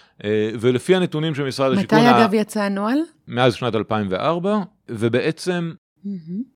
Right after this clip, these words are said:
Speaker 1: על פי הנתונים שמסר לנו משרד השיכון, ה-, השימוש בפועל, אה, בסיוע הזה הוא מאוד מאוד מוגבל, יש,
Speaker 2: הוא
Speaker 1: אה,
Speaker 2: מאוד, אה, נמוך.
Speaker 1: אז אנחנו לא רואים, אה, שימוש ניכר, אה,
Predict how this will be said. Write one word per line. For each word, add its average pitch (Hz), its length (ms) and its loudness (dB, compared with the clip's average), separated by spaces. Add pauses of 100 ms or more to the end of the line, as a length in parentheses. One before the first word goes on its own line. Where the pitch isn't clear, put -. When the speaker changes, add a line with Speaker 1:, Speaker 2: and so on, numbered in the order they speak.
(140)
Speaker 1:
על 117 140 -4
פי 170 140 0
הנתונים 147 380 -4
שמסר 127 380 -6
לנו 123 120 -6
משרד 120 240 -4
השיכון, 117 320 -6
ה-, 101 260 -2 (400)
השימוש 131 480 0
בפועל, 123 760 6
אה, 98 360 -10
בסיוע 123 440 -2
הזה 104 160 -2
הוא 104 300 -2
מאוד 107 260 0
מאוד 87 160 -4
מוגבל, 80 300 -10 (120)
יש, - 100 -20
Speaker 2:
הוא 180 100 -8
Speaker 1:
אה, 185 40 -4
Speaker 2:
מאוד, 170 200 -4 (120)
אה, 156 260 -6
נמוך. 160 440 -6 (200)
Speaker 1:
אז 123 120 0
אנחנו 135 220 0
לא 185 140 10
רואים, 185 380 8
אה, 123 200 -4
שימוש 127 440 -6
ניכר, 110 580 0 (100)
אה, 98 40 -8